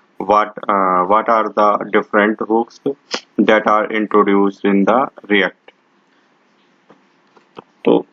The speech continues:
hello everyone, तो इस session से हम लोग, uh, React hooks, uh, tutorial start कर रहे हैं। तो इस video में सिर्फ मैं आपको introduction part दूंगा, then next video से आपको एक एक hooks के बारे में example सहित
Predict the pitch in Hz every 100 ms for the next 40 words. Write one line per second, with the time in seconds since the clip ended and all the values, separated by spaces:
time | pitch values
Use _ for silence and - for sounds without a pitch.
0 | 123 117 131 127 120 120 117 139 131 143
1 | 131 113 131 - 120 117 127 123 135 123
2 | 120 117 120 107 107 104 101 98 113 123
3 | - - _ 127 123 - - - 107 101
4 | 98 123 117 113 120 117 - 110 110 -
5 | 113 113 113 117 - _ _ _ _ _
6 | _ _ _ _ _ - - - 120 127
7 | 123 127 123 127 131 127 127 123 117 -
8 | 127 117 107 113 113 113 - 123 123 117
9 | 113 113 117 117 110 110 110 110 - -
10 | - _ _ _ _ - 113 107 123 113
11 | 110 - 123 - 113 117 120 120 - 131
12 | 123 - - _ 117 104 104 104 110 120
13 | 113 104 107 104 - 120 123 101